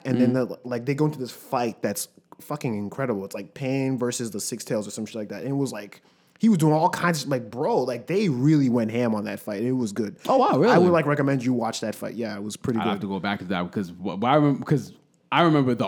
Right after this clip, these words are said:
Speaker 2: arc that they had for this guy,
Speaker 1: Mm-hmm.
Speaker 2: which was trash.
Speaker 1: All right, did we do your, your
Speaker 2: I did my three,
Speaker 1: your
Speaker 2: yeah.
Speaker 1: best
Speaker 2: So,
Speaker 1: three?
Speaker 2: uh,
Speaker 1: All right.
Speaker 2: no, no, uh, so mine was, uh, Kenpachi versus Ichigo, Ichigo versus, um,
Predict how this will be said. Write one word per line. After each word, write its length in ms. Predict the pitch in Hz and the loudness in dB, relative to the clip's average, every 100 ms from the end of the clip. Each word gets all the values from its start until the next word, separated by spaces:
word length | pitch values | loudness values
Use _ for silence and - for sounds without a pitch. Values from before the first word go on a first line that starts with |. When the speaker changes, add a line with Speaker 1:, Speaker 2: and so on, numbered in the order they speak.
| - | 4
Speaker 2:
arc 420 | 185 185 - - 120 | 6 6 4 -6 0
that 220 | 139 - | 0 2
they 100 | 127 | 0
had 260 | 107 107 | 2 -2
for 160 | 95 117 | -2 -4
this 240 | 92 104 | -2 -6
guy, 460 | - 90 87 85 110 - _ | -2 -2 -2 -2 -6 -8 _
Speaker 1:
Mm-hmm. 260 | 104 101 98 | -10 -8 -6
Speaker 2:
which 120 | 104 | -4
was 140 | 90 | -6
trash. 500 | - 95 71 76 - - - | -2 -2 -2 -4 -6 -8 -6
Speaker 1:
All 80 | 123 | 0
right, 160 | 117 123 | 0 4
did 140 | 156 | 4
we 80 | 202 | 6
do 80 | 233 | 4
your, 420 | 220 226 220 - - | 4 4 0 -4 0
your 100 | 170 | 6
Speaker 2:
I 40 | 208 | 8
did 140 | 233 | 8
my 140 | 190 165 | 6 4
three, 220 | 139 120 | 4 4
Speaker 1:
your 80 | 139 | 6
Speaker 2:
yeah. 40 | |
Speaker 1:
best 140 | 131 170 | 6 6
Speaker 2:
So, 100 | 147 | 6
Speaker 1:
three? 100 | 127 | 6
Speaker 2:
uh, 40 | |
Speaker 1:
All 120 | 127 127 | 6 4
right. 100 | 127 | 6
Speaker 2:
no, 200 | 185 175 | 6 6
no, 40 | 170 | 2
uh, 100 | 147 143 | -2 0
so 200 | 156 135 | 2 4
mine 280 | 147 147 | 4 4
was, 180 | 143 120 | 4 4
uh, 140 | 123 117 | 2 2
Kenpachi 600 | 143 127 143 139 156 135 | 0 0 0 0 0 0
versus 360 | 131 131 123 | 0 0 -4
Ichigo, 600 | 127 123 123 120 120 120 135 | -4 -4 -2 0 2 0 -2
Ichigo 360 | 131 123 120 | -6 -4 -4
versus, 400 | 117 117 123 107 | -4 -4 -6 -4
um, 480 | 113 110 107 104 | -4 -2 -2 0